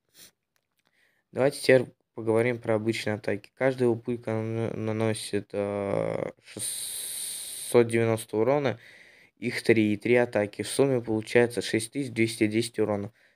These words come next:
В принципе, неплохо. Вот я вам рассказал про нового бравлера. Давайте теперь поговорим о новом Бравл Пассе.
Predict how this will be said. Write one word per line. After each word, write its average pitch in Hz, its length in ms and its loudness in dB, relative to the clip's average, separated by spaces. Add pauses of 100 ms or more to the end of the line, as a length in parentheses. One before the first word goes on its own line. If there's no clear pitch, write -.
(640)
В - 40 -20
принципе, 180 420 -2
неплохо. 120 520 -4 (280)
Вот 147 240 6
я 123 80 8
вам 120 160 4
рассказал 117 580 4
про 113 220 -2
нового 110 320 -2
бравлера. 127 440 4
Давайте 113 360 4
теперь 123 220 -2
поговорим 113 680 4
о 104 480 2
новом 110 400 4
Бравл 110 260 10
Пассе. 104 440 0